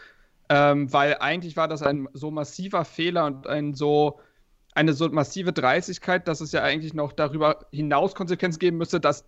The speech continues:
als dass, ja, es passiert halt nicht. Ähm, so,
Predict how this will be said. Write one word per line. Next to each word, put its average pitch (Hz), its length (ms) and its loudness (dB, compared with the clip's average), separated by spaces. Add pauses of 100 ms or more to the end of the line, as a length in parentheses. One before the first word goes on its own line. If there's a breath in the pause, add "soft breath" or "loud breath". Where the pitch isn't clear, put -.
(120)
als 160 220 0
dass, 165 320 0 (160)
ja, 160 200 6
es 147 140 0
passiert 208 300 -4
halt 131 160 -2
nicht. 151 240 -8 (460)
Ähm, 151 340 4 (480)
so, 180 320 -2